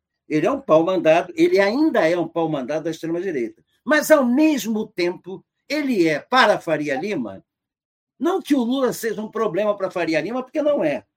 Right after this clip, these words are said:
nem o Haddad, ao contrário. Isso, mas o Tarcísio é um, é um membro, é um sócio honorário da Faria Lima.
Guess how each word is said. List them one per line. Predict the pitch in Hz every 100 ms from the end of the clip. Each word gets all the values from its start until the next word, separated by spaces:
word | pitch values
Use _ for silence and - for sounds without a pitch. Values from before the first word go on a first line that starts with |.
| _
nem | 165 202
o | 170
Haddad, | 190 113 - 127
ao | 180
contrário. | 302 320 330 160 123 120
Isso, | 127 - _ _ 113 -
mas | 196 269 339 254 185
o | 196
Tarcísio | 196 147 - - 285 247 - 120 _
é | - 269
um, | 277 247 _
é | 208
um | 240 226 175
membro, | 202 277 285 208 247 220 - _ _ _
é | 208
um | 190
sócio | - - 247 - - 262 -
honorário | 208 220 220 208 214 170 139
da | 139
Faria | 135 127 123 110
Lima. | 92 82 80